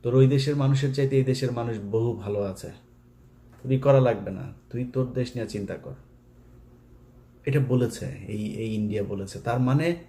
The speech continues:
আমরা যা বলতাম এই দেশের মূল সমস্যা ভারত, তারাই সমস্যা।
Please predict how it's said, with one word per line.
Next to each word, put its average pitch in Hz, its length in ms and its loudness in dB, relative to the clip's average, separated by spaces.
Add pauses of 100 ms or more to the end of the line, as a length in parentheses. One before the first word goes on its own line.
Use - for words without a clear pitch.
(920)
আমরা 127 280 6
যা 131 180 4 (120)
বলতাম 131 640 2 (460)
এই 117 120 0
দেশের 113 300 -4
মূল 113 240 -4
সমস্যা 113 460 -8
ভারত, 117 380 0 (960)
তারাই 185 240 6
সমস্যা। 117 500 -2